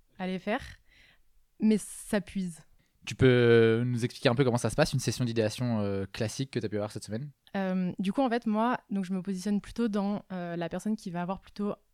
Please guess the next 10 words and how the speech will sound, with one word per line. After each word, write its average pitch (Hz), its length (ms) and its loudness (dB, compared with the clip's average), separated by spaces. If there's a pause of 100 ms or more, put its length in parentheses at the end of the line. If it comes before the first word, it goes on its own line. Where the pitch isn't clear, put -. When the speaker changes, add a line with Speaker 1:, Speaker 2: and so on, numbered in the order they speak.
(160)
Speaker 1:
une 185 120 -2
compétence 190 400 -6
en 180 80 -4
marché. 196 480 -4 (300)
Donc, 190 100 -4
j'essaye 202 260 0
de 190 80 0
comprendre, 196 760 -4 (180)
euh, 175 180 -6 (220)
comment 220 360 2